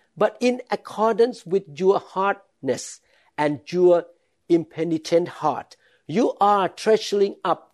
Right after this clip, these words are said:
for yourself wrath in the day of wrath and revelation of the righteous judgment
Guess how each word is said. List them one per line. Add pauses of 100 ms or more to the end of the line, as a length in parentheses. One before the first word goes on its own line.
for
yourself
wrath (220)
in
the
day (180)
of
wrath (440)
and
revelation (260)
of
the
righteous
judgment